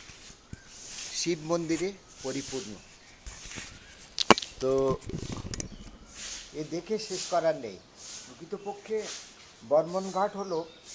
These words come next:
এমন একটি স্থান যেখানে তীর্থ নিবাস দিন অন্তত সাত দিন, কিন্তু নানা কারণে সেটা হয়ে ওঠে না আমাদের। আমরা পরিক্রমাকারীরা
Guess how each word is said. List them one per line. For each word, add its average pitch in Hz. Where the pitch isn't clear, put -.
এমন 156
একটি 180
স্থান 151
যেখানে 165
তীর্থ 180
নিবাস 156
দিন 190
অন্তত 170
সাত 156
দিন, 120
কিন্তু 208
নানা 170
কারণে 196
সেটা 175
হয়ে 190
ওঠে 214
না 196
আমাদের। 185
আমরা 151
পরিক্রমাকারীরা 170